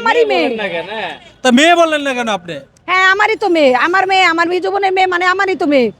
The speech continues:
Speaker 2: তো এখন তাকে যে, এই যে শারীরিক, এ, সম্পর্ক করেছে আপনার মেয়ের সাথে আপনার স্বামী,
Speaker 1: হ্যাঁ।
Speaker 2: তো এখন কি হয়েছে, সমস্যা কি?
Speaker 1: এখানে, এখানে সমস্যা হয়েছে,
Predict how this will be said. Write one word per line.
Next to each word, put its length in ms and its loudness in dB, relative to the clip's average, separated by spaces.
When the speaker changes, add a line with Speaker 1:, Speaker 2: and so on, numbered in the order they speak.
Speaker 2:
তো 60 2
এখন 320 2
তাকে 320 0
যে, 120 0
এই 100 0
যে 200 0
শারীরিক, 420 -2
এ, 80 -6
সম্পর্ক 400 0
করেছে 260 2
আপনার 220 0
মেয়ের 280 2
সাথে 160 0
আপনার 200 -4
স্বামী, 340 0
Speaker 1:
হ্যাঁ। 240 0
Speaker 2:
তো 60 4
এখন 280 2
কি 80 -2
হয়েছে, 200 0
সমস্যা 340 -6
কি? 80 -2
Speaker 1:
এখানে, 300 0
এখানে 260 -2
সমস্যা 500 -4
হয়েছে, 260 0